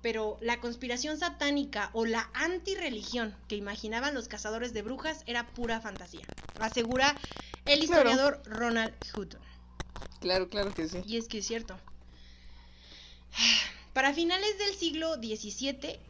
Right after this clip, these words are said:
Speaker 1: termina por completo esta cacería, eh, de brujas, ¿no?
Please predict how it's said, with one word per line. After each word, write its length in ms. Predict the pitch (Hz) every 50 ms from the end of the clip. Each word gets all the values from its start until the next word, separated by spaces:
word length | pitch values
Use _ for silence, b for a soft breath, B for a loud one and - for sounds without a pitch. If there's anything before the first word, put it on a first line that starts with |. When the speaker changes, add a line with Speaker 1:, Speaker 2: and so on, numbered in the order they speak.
| - -
Speaker 1:
termina 520 | - 226 220 233 247 254 269 285 285 285 285
por 220 | 277 277 285 285
completo 580 | - 285 277 277 - 269 254 254 - - 269 262
esta 280 | 233 226 - 226 220
cacería, 640 | - 190 190 - 185 190 190 190 185 190 185 - - 170
eh, 220 | 175 175 - - -
de 100 | 196 196
brujas, 460 | 190 190 190 - - - - - - - - - - -
¿no? 200 | 190 214 277